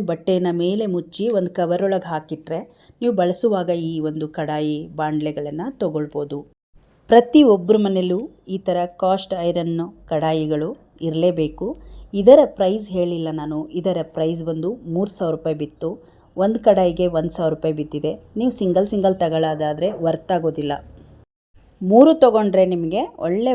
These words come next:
ವರ್ತ್ ಆಗಿ ಸಿಗುತ್ತೆ. ಇದರ ಲಿಂಕ್ ಬೇಕಾದರೆ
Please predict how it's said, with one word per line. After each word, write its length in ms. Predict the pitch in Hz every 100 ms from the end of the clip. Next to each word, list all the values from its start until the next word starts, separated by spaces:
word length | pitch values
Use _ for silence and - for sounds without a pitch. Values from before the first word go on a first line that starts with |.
| 202
ವರ್ತ್ 280 | 160 - 165
ಆಗಿ 140 | 156 156
ಸಿಗುತ್ತೆ. 460 | 160 147 - 147 143 156 - _ - _ _ _ _ - 226
ಇದರ 160 | 262 254 196
ಲಿಂಕ್ 240 | 196 226 208
ಬೇಕಾದರೆ 400 | 180 170 156 165